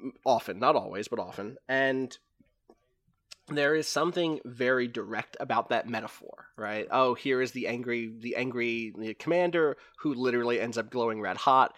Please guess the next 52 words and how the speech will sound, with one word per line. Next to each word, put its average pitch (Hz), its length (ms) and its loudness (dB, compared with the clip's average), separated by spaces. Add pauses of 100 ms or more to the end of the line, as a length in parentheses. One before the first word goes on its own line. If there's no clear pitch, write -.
(200)
It 139 80 -6
is 139 80 0
like 143 100 2
something 131 260 -2
out 113 140 6
of 110 60 -2
a - 20 -4
Saturday 107 320 -2
morning 110 220 -4
cartoon 113 360 -6
or 113 120 -2
an 165 60 -6
anime 196 440 4 (360)
in 143 200 2
which 123 240 0
she 123 220 -4
loses 120 340 -4
her 117 80 -2
fight 98 320 -6
because 110 340 -10
she 113 280 -6
overcommits 110 680 -2
and 107 160 -8
goes, 107 460 -6
you 131 100 -10
know, 90 240 -6 (280)
so, 151 340 4
so 156 380 4
determined 127 640 -2 (100)
to 120 180 -6
take 147 240 -2
you 143 100 0
off 117 160 4
the 123 60 -8
map, 135 360 2 (220)
overheats 117 440 -2
her 95 80 -6
mech. 60 180 -16
Like, 117 60 -4
there 143 80 2
was 151 80 2
something 165 200 4
very 120 120 2
simple 175 280 -2
about 104 220 -4
that, 82 140 -10
but 165 100 -8
there 196 60 2
was 220 100 0
also 330 180 -4
something, 202 440 2 (500)
um, 131 440 2